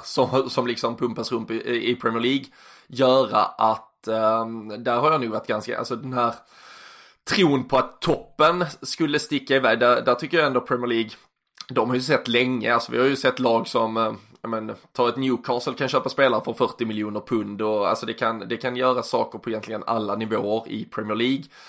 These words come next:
Eh, sen är det klart att vi fortfarande har en, om vi ska kalla det en Big Six där, där resurserna är kanske ytterligare,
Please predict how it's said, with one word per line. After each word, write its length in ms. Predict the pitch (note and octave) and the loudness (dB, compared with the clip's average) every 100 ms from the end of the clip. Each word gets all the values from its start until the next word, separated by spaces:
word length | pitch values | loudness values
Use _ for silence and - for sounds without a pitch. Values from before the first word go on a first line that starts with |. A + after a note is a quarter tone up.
| - - | -20 -6
Eh, 340 | G2+ G2+ G#2 G#2+ | -2 0 -2 -4
sen 180 | A#2+ | -6
är 60 | A2+ | -4
det 80 | A#2 | -2
klart 240 | B2 G#2+ | -2 0
att 220 | G#2+ - | -2 -2
vi 80 | G#2 | -8
fortfarande 480 | - A2 - A#2+ B2+ | -6 -6 -2 -2 2
har 180 | A#2+ A2 | 2 0
en, 140 | A2+ - _ | -2 -12 _
om 160 | - F#2+ | -14 -12
vi 60 | |
ska 140 | - G#2+ | -10 -8
kalla 240 | - G#2+ | -4 -4
det 60 | G#2 | -4
en 140 | A2 | -8
Big 280 | - A#2 G#2 | -6 -6 -6
Six 400 | - A#2+ - - | -6 -6 -6 -2
där, 200 | A2+ G#2+ | 0 0
där 160 | A2+ A2 | 0 -2
resurserna 560 | A2 A2+ G#2 A2+ G#2 | -4 -6 -8 -6 -4
är 120 | G#2 - - - - - - | -4 -6 -18 -20 -20 -16 -4
kanske 240 | A#2+ A#2+ | -2 0
ytterligare, 680 | C3+ - A2+ A#2 A#2+ B2+ | -2 -2 -2 0 2 4